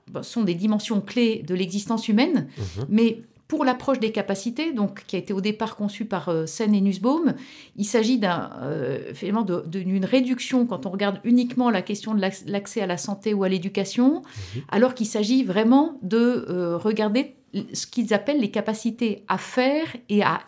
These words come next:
Speaker 1: être
Speaker 2: Oui.
Speaker 1: des individus et des groupes, et alors, Martha Nussbaum a proposé une liste de, de dix capacités qui sont pour elle centrales,
Speaker 2: D'accord.
Speaker 1: euh, qui vont depuis la question de l'intégrité de, de, de, de, de la vie,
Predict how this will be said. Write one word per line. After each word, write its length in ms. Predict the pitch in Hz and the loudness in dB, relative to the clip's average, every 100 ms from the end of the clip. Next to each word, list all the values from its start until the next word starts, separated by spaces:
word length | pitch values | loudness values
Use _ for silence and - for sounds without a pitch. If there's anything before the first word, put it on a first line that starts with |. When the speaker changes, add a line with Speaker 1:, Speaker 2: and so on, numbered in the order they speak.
| - | 0
Speaker 1:
être 380 | 294 - 131 - - - | 0 -2 -8 -10 -20 -12
Speaker 2:
Oui. 140 | 87 | -2
Speaker 1:
des 200 | 175 240 | 4 6
individus 640 | 247 233 240 233 196 254 330 - - - - | 6 6 4 0 0 0 0 -6 -18 -6 0
et 80 | |
des 120 | 254 - | 2 2
groupes, 380 | - 254 - - - _ _ - - _ _ _ - | 2 0 -2 -12 -20 _ _ -20 -20 _ _ _ 0
et 80 | 226 | 2
alors, 140 | 214 | 4
Martha 300 | 226 226 262 | 4 4 6
Nussbaum 380 | 240 214 262 349 | 6 6 0 0
a 60 | |
proposé 500 | 226 - 247 233 202 | 0 0 -2 0 0
une 180 | 285 202 | 4 6
liste 320 | 247 320 - 190 | 4 2 -6 -8
de, 220 | 165 180 | -6 -4
de 200 | 165 208 | 0 0
dix 280 | 165 277 311 | 0 -4 -2
capacités 760 | 247 240 233 240 233 208 202 | -2 0 -2 -4 -4 -4 -4
qui 120 | - - | -10 -10
sont 120 | 190 | -8
pour 180 | - 202 | -4 -2
elle 180 | 95 | -2
centrales, 800 | - - 262 262 - 226 349 175 - - 101 | -4 2 2 2 2 2 2 -2 -4 -10 -8
Speaker 2:
D'accord. 300 | 85 - 95 | -10 -10 -2
Speaker 1:
euh, 560 | 202 190 185 175 170 165 | 0 0 0 -2 -4 -6
qui 220 | - 240 | -2 -2
vont 420 | 214 262 262 254 | 2 6 8 6
depuis 440 | 220 208 - 233 233 | 4 0 -2 -2 0
la 160 | 180 | 0
question 340 | 175 202 202 220 | -2 -6 -2 0
de 60 | |
l'intégrité 880 | 196 214 220 214 220 220 226 220 220 | 0 0 -2 -4 -4 -4 -2 -2 -2
de, 160 | 180 170 | -4 -6
de, 200 | 156 165 | -6 -6
de, 160 | 151 | -6
de, 220 | 156 175 | -6 -6
de 200 | 165 165 | -6 -4
la 120 | 185 180 | 0 0
vie, 380 | 180 247 311 | 2 2 2